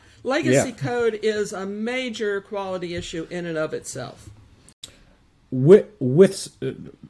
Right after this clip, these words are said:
Speaker 2: with the current environment we're in, I'm seeing a lot of stuff where people are doing these, uh, drag and drop coding things for the no code experience with somebody starting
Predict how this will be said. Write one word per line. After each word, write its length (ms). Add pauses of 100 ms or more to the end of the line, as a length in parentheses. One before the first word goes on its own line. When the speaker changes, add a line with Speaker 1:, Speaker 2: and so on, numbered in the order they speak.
(140)
Speaker 2:
with 300
the 80
current 240
environment 460
we're 160
in, 100
I'm 100
seeing 220
a 40
lot 200
of 80
stuff 300
where 60
people 300
are 80
doing 380
these, 320
uh, 60
drag 400
and 80
drop 280
coding 380
things 260
for 200
the 160
no 240
code 340
experience 680
with 100
somebody 320
starting 440